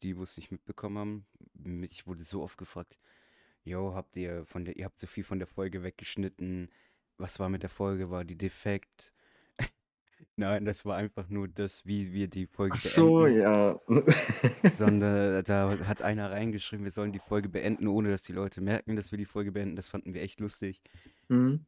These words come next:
Speaker 1: Ähm, und haben das dann halt gemacht. Also auf die Frage einzugehen. Dann hab ich ein paar Leute gefragt.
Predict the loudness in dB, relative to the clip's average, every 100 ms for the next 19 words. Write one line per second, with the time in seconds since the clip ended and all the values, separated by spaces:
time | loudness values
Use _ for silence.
0 | -4 0 2 0 -2 -4 -4 -4 -4 -6
1 | -6 -6 -6 -6 -6 -8 -10 -6 -6 -6
2 | -6 -8 -4 -4 -2 -2 -4 -6 -4 -2
3 | -4 -4 -2 -2 -4 -10 -10 -6 -4 -4
4 | -6 -8 -10 -10 -8 -8 -10